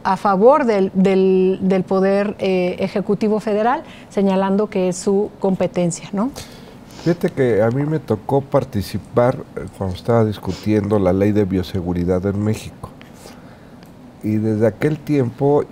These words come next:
Speaker 2: ya había una discusión y se pospuso, eh, la aprobación de esta ley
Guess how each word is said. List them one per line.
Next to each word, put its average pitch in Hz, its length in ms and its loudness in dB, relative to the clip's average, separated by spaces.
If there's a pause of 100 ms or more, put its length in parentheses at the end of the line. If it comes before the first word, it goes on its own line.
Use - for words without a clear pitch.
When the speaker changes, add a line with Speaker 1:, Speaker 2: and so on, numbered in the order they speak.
Speaker 2:
ya 113 220 2
había 117 300 4
una 113 260 0
discusión 117 720 -2 (1080)
y 113 100 -2
se 107 180 -2 (360)
pospuso, 147 760 2 (200)
eh, 95 440 0
la 92 140 -2
aprobación 104 640 2 (1200)
de 110 120 2
esta 131 240 2
ley 120 400 2